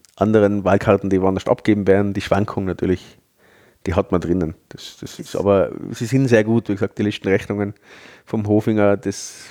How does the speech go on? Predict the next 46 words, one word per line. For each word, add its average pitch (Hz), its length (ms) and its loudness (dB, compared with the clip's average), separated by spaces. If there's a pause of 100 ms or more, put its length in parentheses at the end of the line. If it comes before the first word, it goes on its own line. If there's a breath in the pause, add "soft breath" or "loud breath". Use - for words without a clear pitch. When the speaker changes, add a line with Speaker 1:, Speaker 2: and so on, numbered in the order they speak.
(120)
Speaker 1:
der 113 60 0
Speaker 2:
Nein, 104 100 0
die 117 60 2
Speaker 1:
Bundespräsident, 117 520 2
Speaker 2:
wissen - 80 -4
schon, 107 120 4
Speaker 1:
glaube 107 40 2
ich, 101 80 0
Speaker 2:
was 107 180 4
Speaker 1:
war - 60 6
Speaker 2:
sie 95 80 -2
machen. 101 160 2
Speaker 1:
exakt. 185 280 -8
Speaker 2:
Ja, 190 160 -4
Speaker 1:
Das - 240 -16
Speaker 2:
da 226 120 -2
Speaker 1:
war 233 100 4
Speaker 2:
war 226 60 2
Speaker 1:
wirklich 247 320 0
Speaker 2:
wirklich 208 140 -10 (140)
Speaker 1:
am 202 80 2
Speaker 2:
sehr 180 100 0
Speaker 1:
Schluss 131 160 0
Speaker 2:
exakt. 170 140 -4
Speaker 1:
genau 113 300 2
wieder 120 140 4
das, 107 240 0
was 104 120 0
er - 20 -2
am 95 100 -4
Anfang 104 220 -4
gesagt - 180 -2
Speaker 2:
Ja. 220 80 0
Speaker 1:
hat. 92 160 2
Und 90 100 -6
dazwischen - 300 -2
hat 98 140 0
es - 40 -6
ein - 40 -20
bisschen 98 380 -2 (460 loud breath)
hin 113 100 2
und 101 120 -2
her 107 140 4
ge-, 117 280 0
äh, 113 280 0 (960 loud breath)
gependelt. 120 640 0